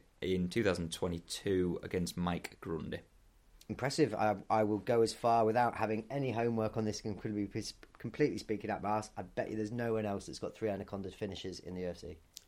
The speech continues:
Speaker 2: Probably not anyone else with two, let alone three.
Speaker 1: Not even in a row. It'd be a weird one. Um, <coughs> but yeah, I think this is more of a, as you say, with his record, a setup fight for Shaw to hopefully win his first in the division. Um,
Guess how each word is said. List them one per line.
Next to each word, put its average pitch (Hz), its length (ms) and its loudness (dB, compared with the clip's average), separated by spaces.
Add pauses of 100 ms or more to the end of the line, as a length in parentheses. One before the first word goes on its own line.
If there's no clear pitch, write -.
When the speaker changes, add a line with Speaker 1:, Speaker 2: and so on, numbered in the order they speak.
Speaker 2:
Probably 156 160 6
not 147 140 6
anyone 131 200 4
else 120 100 4
with 104 120 -6
two, 98 260 0
let 101 140 0
alone 92 140 -4
three. 90 280 -6
Speaker 1:
Not 156 140 -2
even 95 120 0
in 90 100 4
a 87 60 2
row. 92 240 6
It'd 87 100 4
be 92 80 0
a 87 60 0
weird 98 320 0
one. 92 120 -4 (100)
Um, 98 320 2 (100)
<coughs> - 120 -2
but - 260 10
yeah, 95 180 10
I 104 60 8
think 131 220 2
this - 180 0
is 110 180 2
more 104 280 6
of 95 120 2
a, 92 260 4 (160)
as 92 140 0
you 92 60 -2
say, 90 180 2
with 85 140 0
his 85 120 -4
record, 87 540 0 (140)
a - 40 -8
setup - 400 0
fight 87 360 -4
for - 120 -12
Shaw 87 400 0
to 85 520 -4
hopefully 87 580 2 (320)
win 92 240 0
his 90 180 -8
first 85 560 0
in 98 140 0
the 87 60 0
division. 82 520 -4 (360)
Um, 80 440 -4